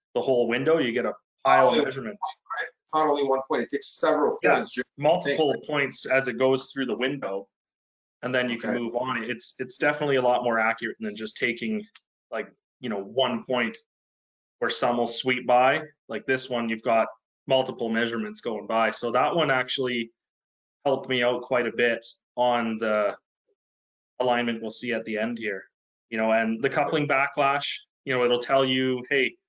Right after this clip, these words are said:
Speaker 1: this measurement's unreliable," or things like that. It'll give you a notice that there's some issues going on. And I've been able to go in when you know what the problem is.
Speaker 2: Yeah.
Speaker 1: You can go in there and say, "Look, this part is just backlash." You can take that part out of the measurement.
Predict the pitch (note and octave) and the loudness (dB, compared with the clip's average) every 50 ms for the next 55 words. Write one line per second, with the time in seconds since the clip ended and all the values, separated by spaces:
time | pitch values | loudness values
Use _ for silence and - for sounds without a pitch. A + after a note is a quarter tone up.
0 | _ _ _ _ _ _ _ _ _ _ _ _ - B2+ B2+ - - B2+ B2 B2 | _ _ _ _ _ _ _ _ _ _ _ _ -6 -4 -4 -4 -2 0 0 0
1 | A#2+ C3 C3 B2+ A#2+ A#2 - - - - _ _ _ - B2+ B2 A#2 A2+ A2 G#2+ | 0 0 -2 -2 -2 -4 -6 -10 -12 -14 _ _ _ -2 -2 0 0 0 2 2
2 | G#2+ A2 A2+ A2 A2+ A2+ A2+ A2+ A2+ A2+ A2 G#2 G2+ - - A#2+ A#2 A2 G#2+ A#2+ | 2 2 2 2 2 0 2 2 2 0 0 -2 -4 -6 -8 -8 -8 -4 -2 -2
3 | A2+ A2 - A2+ A2 A2 A2+ A2+ A2 G#2+ - - _ _ _ - C#3+ C3+ C3 C3 | -2 -2 -2 -2 0 0 0 0 -2 -4 -6 -8 _ _ _ -4 -2 0 2 2
4 | B2 A#2 A2+ A2+ A2+ A#2 A#2+ A#2 A#2+ A#2+ - - A#2 A2 - A2+ A2+ - - A#2 | 2 2 2 0 2 2 0 0 0 -2 -2 -4 -4 -4 -4 -6 -6 -4 -4 -4
5 | A2+ A2 A2 G#2+ - _ _ _ _ C3 C3 C3 - - C3+ C3 B2+ B2+ C3+ C3+ | -4 -6 -6 -6 -10 _ _ _ _ -2 -2 -2 0 -2 -2 -2 0 0 0 0
6 | C#3 C3+ C3+ C#3 C#3+ D3+ D3 B2+ B2 B2 B2 A#2+ - B2 B2 B2 B2+ B2 B2 - | 2 2 2 2 2 2 0 2 0 0 0 0 -2 0 0 0 0 0 -2 -4
7 | - - C3 B2 B2 B2 B2 B2+ B2+ C3+ C#3+ D3 D#3 D#3 D3+ D#3 E3+ E3 D#3 D3+ | -2 0 0 0 2 0 0 0 -2 -2 0 0 0 2 2 2 2 4 2 2
8 | D3+ D3+ D3+ - - B2+ A#2 B2 C#3 D#3 E3 F3 F#3+ A3 A3 - - - - _ | 0 0 -4 -4 -4 -2 0 0 -2 -2 -2 -4 -4 -4 -6 -10 -12 -14 -16 _
9 | _ _ _ _ _ _ _ - _ _ A#2 A#2 A2+ A2+ A2+ - - - _ _ | _ _ _ _ _ _ _ -20 _ _ -6 -2 0 0 0 -2 -6 -12 _ _
10 | B2+ C3 C#3+ C3+ B2+ C#3 C3+ C3+ C#3 C#3+ C#3+ C#3+ C#3 C#3 C#3 C3+ C3 A2+ - B2+ | -8 -4 -4 -2 0 2 4 6 6 4 4 2 2 2 2 0 0 -2 -4 -4
11 | B2+ B2+ B2+ C3 A#2 - - - C3 C3+ - - - _ - C#3+ C#3 C#3 C3+ C3 | -4 0 0 0 -2 -2 -2 -4 -4 -4 -4 -8 -14 _ -2 2 2 2 2 2
12 | B2+ A#2+ A#2 A#2 B2+ B2 B2 - - A#2+ A#2+ C3 C3+ - - D3 D3 D#3 D#3 D#3 | -2 -6 -6 -4 -4 -4 -4 -2 -2 -2 0 0 -2 0 2 2 2 2 2 0
13 | - D3+ F3 E3+ D#3+ C#3 B2 A#2 A2+ - _ _ _ _ _ _ _ _ _ _ | -2 -6 -4 -4 -4 -4 -4 -6 -6 -10 _ _ _ _ _ _ _ _ _ _
14 | C#3+ C#3+ C#3+ - C#3+ A#2+ - - - - C3+ A#2+ A2 A#2 A#2+ C3 B2+ A2+ A2 G#2+ | -2 -2 0 0 0 0 0 -2 -2 -2 -2 0 0 0 0 0 0 0 -4 -6
15 | G#2+ A2 A#2+ C3 - C3+ A2 G2+ G2 G2 - | -2 -2 -2 -2 -2 -4 -8 -12 -14 -20 -20